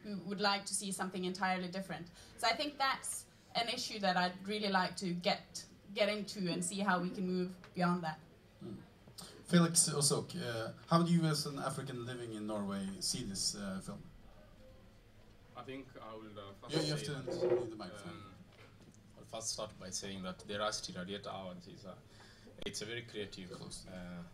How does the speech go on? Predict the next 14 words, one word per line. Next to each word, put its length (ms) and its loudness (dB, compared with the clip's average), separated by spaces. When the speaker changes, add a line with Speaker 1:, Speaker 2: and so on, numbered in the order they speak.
Speaker 3:
it's 100 6
a 40 6
very 180 8
creative, 500 6
uh, 460 4
initiative. 480 0
But 280 2
as 140 -2
an 140 2
African, 440 6
uh, 120 4
living 320 4
in 100 4
Norway, 320 6